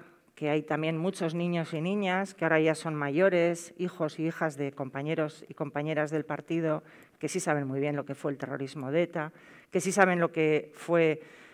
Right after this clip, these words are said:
lo que vivieron en sus casas y que aprendieron, pues, creciendo, pues eso, con seguridad a su alrededor y con unas circunstancias bastante coartadas en cuanto a la, a la libertad, ¿no?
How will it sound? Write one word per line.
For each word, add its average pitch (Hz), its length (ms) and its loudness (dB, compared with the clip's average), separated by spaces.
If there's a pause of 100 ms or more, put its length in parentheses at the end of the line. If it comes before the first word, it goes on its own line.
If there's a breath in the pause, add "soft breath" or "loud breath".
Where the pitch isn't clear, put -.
(140 loud breath)
lo 165 180 4
que 165 80 0
vivieron 170 460 6
en 160 80 -2
sus - 240 -8
casas 185 720 4 (520 loud breath)
y 180 120 -4
que 175 180 4
aprendieron, 175 880 4
pues, - 160 -8
creciendo, 165 580 2
pues 165 140 -6
eso, 160 260 -4
con 139 220 -4
seguridad 147 580 -2
a 151 60 -8
su 151 160 -6
alrededor 160 540 -2
y 170 60 -4
con 160 120 -6
unas 165 220 -4
circunstancias 165 640 -6
bastante 165 640 -4
coartadas 170 720 2
en 151 100 -10
cuanto 143 260 -6
a 139 40 -2
la, 135 400 -6
a 160 80 -2
la 156 120 -2
libertad, 147 600 0
¿no? 185 300 -6